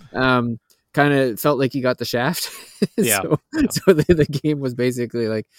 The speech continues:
Speaker 2: him trying to figure out how to, how to, you know, get something better or something. Like, I think he was gifted with, like, mortality and thought it was like, "Oh, well, screw this. Like, well, I don't wanna die."
Speaker 1: Yeah.
Speaker 2: And so he's, so every, you,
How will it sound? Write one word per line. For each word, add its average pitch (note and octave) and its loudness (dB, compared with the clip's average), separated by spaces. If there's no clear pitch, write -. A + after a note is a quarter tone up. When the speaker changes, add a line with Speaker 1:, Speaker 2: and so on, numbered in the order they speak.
Speaker 2:
him A#2+ -2
trying A#2+ -2
to A#2 0
figure A2+ 0
out G#2+ -4
how A2+ -2
to, G#2+ -2
how A2+ -4
to, G2+ -4
you G#2 -10
know, G2 -12
get C3+ 2
something A2+ -2
better A2+ 2
or G#2+ 0
something. G#2 -6
Like, G2+ -8
I B2 -2
think - 2
he F3 2
was C3 2
gifted B2 -2
with, A2+ -2
like, A2+ -2
mortality G#2+ -6
and G2+ -10
thought G#2 -6
it D#2 -12
was G#2 -12
like, F2+ -10
"Oh, G#2 -8
well, G2+ -4
screw C3+ -4
this. A#2+ 0
Like, A2 -4
well, G#2+ -4
I G2 -4
don't B2+ -4
wanna G2+ -6
die." G#2 -8
Speaker 1:
Yeah. G#2+ -10
Speaker 2:
And G#2+ -6
so A#2 0
he's, G#2 -2
so A2+ -4
every, A#2 -4
you, A#2 -8